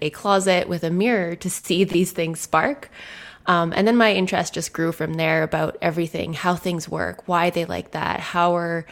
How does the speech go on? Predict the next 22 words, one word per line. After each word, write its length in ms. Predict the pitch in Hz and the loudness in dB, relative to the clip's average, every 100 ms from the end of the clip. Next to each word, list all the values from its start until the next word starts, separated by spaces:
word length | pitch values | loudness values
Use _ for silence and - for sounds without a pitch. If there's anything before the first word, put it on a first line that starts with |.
| - - - _ | -18 -20 -20 _
you 80 | 196 | -4
know, 240 | 180 160 | -2 -2
the 120 | 165 165 | -4 -4
things 300 | 185 170 180 | -4 -4 0
around 360 | 180 220 233 | 4 4 4
us 160 | 180 - | 0 -4
the 120 | 175 | -2
way 140 | 165 | 0
they 160 | 160 170 | 2 2
are, 320 | 165 160 170 | 2 2 -2
but 100 | 175 | 0
also 320 | 180 202 240 220 | 2 2 0 0
how 300 | 180 185 180 | 2 2 4
are 160 | 175 | 0
we 520 | 165 165 190 180 165 - | -2 0 2 0 -2 -4
the 80 | 175 | -2
way 200 | 170 165 | 0 0
we 240 | 202 254 | 2 2
are 180 | 202 160 | 2 0
as 180 | 156 156 | -2 -2
human 280 | 170 165 156 | -4 -2 -2
beings. 560 | 220 214 - - 175 | 0 0 0 -6 -8